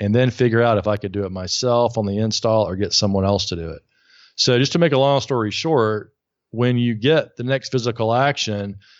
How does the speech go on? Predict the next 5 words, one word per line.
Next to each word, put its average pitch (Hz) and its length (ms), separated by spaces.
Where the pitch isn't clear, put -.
suddenly 135 640
those 117 280
abstract, 127 800
huge 135 560
things 131 600